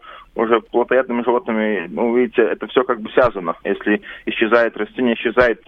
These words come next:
те, которые ими питаются, исчезают, э, те, которые потом ими питаются. И понимаете, что в конце концов,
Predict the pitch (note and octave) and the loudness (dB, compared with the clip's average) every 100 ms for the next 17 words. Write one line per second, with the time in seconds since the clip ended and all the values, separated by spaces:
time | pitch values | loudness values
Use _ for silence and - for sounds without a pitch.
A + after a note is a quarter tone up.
0 | - _ B2 A2+ - G#2+ A#2 A#2 A2 G#2+ | -20 _ 0 0 -2 -2 0 0 0 0
1 | C3 A#2 - - G#2+ - G#2 - G#2 A#2 | 0 0 -4 -4 -4 -6 -14 -10 -2 0
2 | G#2+ - A2 G#2+ - - - D3+ B2+ C3 | -2 -2 0 0 -4 -20 0 0 2 2
3 | B2+ - C3 D#3+ E3 C3+ - G#2+ - - | 2 2 0 0 0 0 2 2 -2 -4
4 | A2+ A2 A2+ A#2 A#2+ B2 A#2 A2 A2 - | -2 0 -2 -2 0 0 -2 -6 -6 -6
5 | - B2 A2+ C3 | -2 -2 0 0